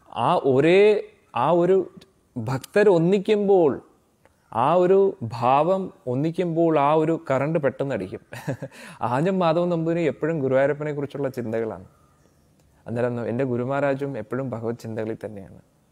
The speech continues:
അന്നേരം ആ ഒരു ചിന്തകൾ തമ്മിൽ ഒന്ന് കടിച്ചപ്പെടുത്തി ഒരു ഷോക്ക് അടിച്ചു. <laughs> ആ ഷോക്ക്, നമുക്ക് ഷോക്ക് അടിച്ചു കഴിഞ്ഞാൽ നമുക്കൊരു വേദനയും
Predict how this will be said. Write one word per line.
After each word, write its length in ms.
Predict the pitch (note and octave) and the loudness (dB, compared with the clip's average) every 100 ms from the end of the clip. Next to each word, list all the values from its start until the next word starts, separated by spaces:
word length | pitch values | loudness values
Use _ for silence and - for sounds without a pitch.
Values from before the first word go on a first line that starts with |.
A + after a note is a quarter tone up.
| _ _ _ _ _ _ | _ _ _ _ _ _
അന്നേരം 260 | A#2+ C3+ D3 C3 | -2 0 2 2
ആ 20 | E3 G3+ | 2 2
ഒരു 120 | G3+ - | 2 0
ചിന്തകൾ 340 | D3 D#3 G3 G3 | 0 2 0 0
തമ്മിൽ 240 | F3+ E3+ F3 | 0 0 0
ഒന്ന് 140 | D#3+ D#3+ C#3+ | 0 -2 -2
കടിച്ചപ്പെടുത്തി 600 | A#2+ A#2+ B2 D#3 D3 C#3+ C#3 | -2 -2 -4 -4 -4 -2 -2
ഒരു 100 | B2+ - | -4 -6
ഷോക്ക് 280 | A2 B2+ C#3 | -6 -6 -8
അടിച്ചു. 240 | G#2 - - - C#3 - D3+ - - - - | -8 -14 -20 -8 -8 -8 -16 -16 -20 -20 -20
<laughs> 960 | _ _ _ _ _ - A3 G3+ F3+ B2 | _ _ _ _ _ -18 -16 -14 -8 -4
ആ 40 | C#3+ F#3 - | -2 -2 0
ഷോക്ക്, 400 | D3 E3+ E3+ F3 D3+ - - - B2 | 2 2 2 2 2 -4 -20 -8 -4
നമുക്ക് 220 | C3+ G3+ F3+ | 0 2 4
ഷോക്ക് 220 | E3 F3 | 2 2
അടിച്ചു 180 | F3+ E3 | 0 2
കഴിഞ്ഞാൽ 220 | F3 E3+ D#3+ | 0 0 -2
നമുക്കൊരു 280 | D#3+ E3 C#3+ | -2 0 2
വേദനയും 480 | B2 C3 D#3 D#3+ D#3 | 2 2 0 -2 -4